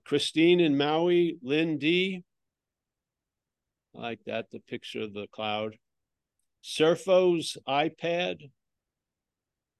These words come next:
Chris in Lexington, Kentucky. Miranda up in Idaho.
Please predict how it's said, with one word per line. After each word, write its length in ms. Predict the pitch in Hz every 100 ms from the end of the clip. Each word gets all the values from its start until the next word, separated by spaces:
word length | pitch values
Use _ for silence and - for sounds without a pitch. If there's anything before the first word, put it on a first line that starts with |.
| _ _ _ _ _ _ _ _
Chris 360 | 147 170 180 -
in 140 | 160
Lexington, 640 | 143 147 - 175 147 160 147
Kentucky. 640 | 139 127 - 151 151 175
Miranda 800 | 151 127 131 143 156 165 165 170 143 _ _ _ _ -
up 240 | 131 -
in 160 | 143 127
Idaho. 640 | 135 143 143 156 160